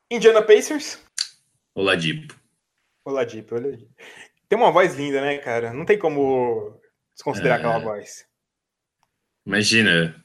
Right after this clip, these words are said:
Speaker 2: ele cantando com aquela voz linda e a cara linda do Anthony Davis do lado. Tipo, combina.
Speaker 1: Nossa, nossa, nossa, ia ser, ia ser, ia ser, ia ser legal. E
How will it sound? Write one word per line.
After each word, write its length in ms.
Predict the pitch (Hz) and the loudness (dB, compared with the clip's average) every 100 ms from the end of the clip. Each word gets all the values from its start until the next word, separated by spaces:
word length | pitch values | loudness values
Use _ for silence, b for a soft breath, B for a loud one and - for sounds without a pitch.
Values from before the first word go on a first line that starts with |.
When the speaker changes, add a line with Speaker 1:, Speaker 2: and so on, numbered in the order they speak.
| _ | _
Speaker 2:
ele 180 | 85 85 | -8 -6
cantando 680 | 85 - 82 80 95 90 85 | -6 -4 -4 -4 -4 -4 -4
com 100 | 82 | -6
aquela 260 | 82 90 85 | -6 -2 -2
voz 300 | 87 82 80 | 0 0 -2
linda 580 | 85 92 92 82 80 - - | -2 0 0 -2 -4 -8 -8
e 100 | 87 | -4
a 80 | 82 | -4
cara 360 | - 85 87 | -4 0 0
linda 360 | 78 85 87 82 | 0 -2 -2 -4
do 100 | 80 | -4
Anthony 320 | 82 80 82 | -8 -4 -2
Davis 400 | 80 85 87 82 | 0 0 -2 -4
do 100 | 80 - 78 | -12 -16 -6
lado. 380 | 95 87 82 - _ | -4 -4 -8 -18 _
Tipo, 420 | - - 85 85 - _ _ _ - 139 | -20 -10 -6 -6 -8 _ _ _ -12 -2
combina. 420 | 101 117 131 131 | 2 4 6 4
Speaker 1:
Nossa, 260 | 131 - - _ | -2 -10 -18 _
nossa, 320 | 123 117 110 | -10 -8 -8
nossa, 260 | 120 113 123 | -12 -12 -14
ia 260 | 123 135 139 | -14 -12 -12
ser, 280 | - 113 | -14 -14
ia 100 | 113 | -10
ser, 260 | 117 - 120 _ _ _ _ - | -10 -12 -20 _ _ _ _ -16
ia 80 | |
ser, 440 | 113 - 107 107 107 | -14 -10 -6 -4 -4
ia 80 | 110 | -4
ser 140 | - | -2
legal. 320 | 120 104 85 - _ _ _ _ _ _ _ _ _ _ - | -2 -2 -10 -20 _ _ _ _ _ _ _ _ _ _ -4
E 640 | 226 175 165 156 151 139 | 2 4 6 8 8 4